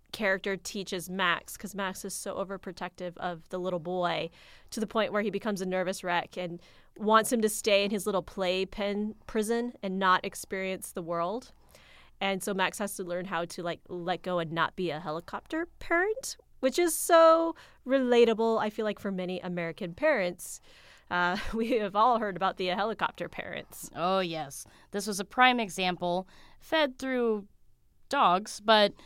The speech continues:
Speaker 2: very much there's, you know, some aspects that we touch on, uh, learning toughness, kind of playing off, like, anxiety-fueled Americans and helicopter parents. And,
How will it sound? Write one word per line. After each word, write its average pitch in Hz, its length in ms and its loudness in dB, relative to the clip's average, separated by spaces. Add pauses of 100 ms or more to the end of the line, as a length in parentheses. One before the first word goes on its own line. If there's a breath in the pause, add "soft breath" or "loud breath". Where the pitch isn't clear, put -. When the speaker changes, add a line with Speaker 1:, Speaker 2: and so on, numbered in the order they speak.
(220 loud breath)
Speaker 2:
very 247 320 4
much 226 440 2
there's, 196 440 -2 (400 soft breath)
you 196 120 -2
know, 180 100 2
some 214 480 2 (460)
aspects 190 520 2
that 180 140 -2
we 180 80 -2
touch 180 380 -4
on, 175 500 2
uh, 165 380 -2 (480 soft breath)
learning 196 480 2
toughness, 220 920 0 (120)
kind 190 240 0
of 185 180 -2 (240 soft breath)
playing 202 300 2
off, 196 200 4
like, 190 140 -2
anxiety-fueled 180 1040 -2
Americans 170 960 -2
and 165 140 -4
helicopter 165 680 -4
parents. 156 800 -6
And, 165 180 -2